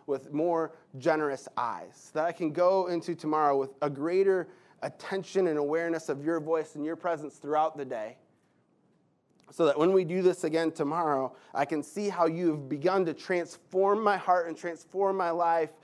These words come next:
more into the image of your likeness and truth that's been revealed to me through you and your word and your Holy Spirit."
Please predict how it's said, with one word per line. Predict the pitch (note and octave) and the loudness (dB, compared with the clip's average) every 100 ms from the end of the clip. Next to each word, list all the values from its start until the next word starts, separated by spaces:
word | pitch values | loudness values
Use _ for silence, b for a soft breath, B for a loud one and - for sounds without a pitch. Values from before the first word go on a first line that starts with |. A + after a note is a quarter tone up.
| B B | B B
more | - E3 G3 G#3+ G#3+ | -4 2 4 6 2
into | F#3 E3 | -2 -6
the | E3+ | -4
image | F3+ F#3+ F3 D3+ | -2 0 -2 -4
of | D#3 | -2
your | F3 E3+ | 2 4
likeness | D#3 D3+ D3 - | 2 2 -4 -6
and | C3 | -8
truth | - E3 B2+ - - B B - | -2 -2 -2 -6 -20 B B -6
that's | C#3 | -2
been | D3 D3+ | 2 2
revealed | C#3+ C#3 D#3 C#3 | 2 2 2 2
to | D3 | 0
me | C#3 | -2
through | C3+ C#3+ B2 | -2 -6 -8
you | C3+ D#3+ D#3 D3+ D3+ B - | 0 2 2 0 -6 B -12
and | B2 | -4
your | B2 | -4
word | B2+ D#3 C#3 C3+ C3+ B B B | -2 0 0 0 -2 B B B
and | C3 | -8
your | C3 | -6
Holy | C3 B2+ | -4 -6
Spirit." | A#2 - C3 A2+ | -8 -10 -8 -8